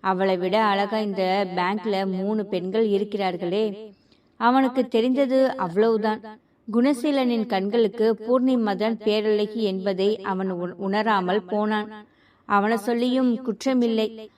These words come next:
அந்த அளவிற்கு குணசீலனின் மனதை கவர்ந்தது பூர்ணிமாவிற்கே அது தெரியாது எனும்போது அவனுக்கு மட்டும் அது தெரிந்திருக்க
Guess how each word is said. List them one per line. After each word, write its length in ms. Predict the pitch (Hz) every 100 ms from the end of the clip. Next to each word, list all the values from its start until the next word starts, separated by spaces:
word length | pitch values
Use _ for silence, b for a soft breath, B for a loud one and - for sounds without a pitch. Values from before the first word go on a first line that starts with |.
| b -
அந்த 140 | 285 294
அளவிற்கு 500 | 294 285 294 285 285 247 208
குணசீலனின் 580 | 220 254 285 269 240 214
மனதை 360 | 196 202 202 220 220 214
கவர்ந்தது 540 | 190 202 226 214 196 190 196
பூர்ணிமாவிற்கே 760 | 226 226 233 208 185 180 190 220 196
அது 140 | 185 196
தெரியாது 460 | 190 190 196 175 180 175
எனும்போது 460 | 175 175 180 220 269 247 269 247 B _ 208
அவனுக்கு 360 | 262 311 262 285
மட்டும் 340 | 277 285 277 254
அது 140 | 220 214 214
தெரிந்திருக்க 500 | 196 214 240 233 233